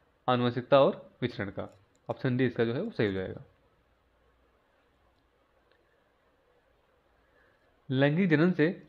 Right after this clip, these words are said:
आनुवंशिक विचरण कैसे होता है? तो ये होता है जीन के सम्मिश्रण से, क्रोमोसोम में बदलाव से, जीन के मिश्रण से, इन तीनों से ही।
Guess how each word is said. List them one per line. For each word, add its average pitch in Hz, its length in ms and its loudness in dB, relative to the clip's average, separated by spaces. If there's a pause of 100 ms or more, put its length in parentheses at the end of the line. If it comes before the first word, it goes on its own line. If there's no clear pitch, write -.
(140)
आनुवंशिक 135 440 2
विचरण 151 240 0
कैसे 123 220 0
होता 117 240 0
है? 151 120 -4 (880)
तो 151 60 -2
ये 156 40 2
होता 131 280 0
है 190 220 -6 (440)
जीन 143 200 2
के 170 140 0
सम्मिश्रण 127 440 -2
से, 151 140 -6 (800)
क्रोमोसोम 127 440 0
में 151 160 2
बदलाव 107 320 4
से, - 280 -6 (580)
जीन 135 180 0
के 185 180 0
मिश्रण 113 360 -2
से, 98 200 -6 (420)
इन 143 100 0
तीनों 110 280 -2
से 104 160 -6
ही। 98 160 -10